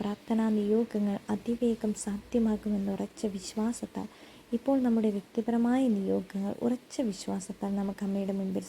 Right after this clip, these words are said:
സമർപ്പിച്ച് പ്രാർത്ഥിക്കാം. നമ്മുടെ പ്രാർത്ഥന കേൾക്കുന്ന പരിശുദ്ധ അമ്മ,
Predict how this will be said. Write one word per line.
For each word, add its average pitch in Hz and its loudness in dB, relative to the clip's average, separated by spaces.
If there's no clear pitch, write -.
സമർപ്പിച്ച് 208 -4
പ്രാർത്ഥിക്കാം. - -6
നമ്മുടെ 208 4
പ്രാർത്ഥന 208 0
കേൾക്കുന്ന 208 0
പരിശുദ്ധ 208 -2
അമ്മ, 202 0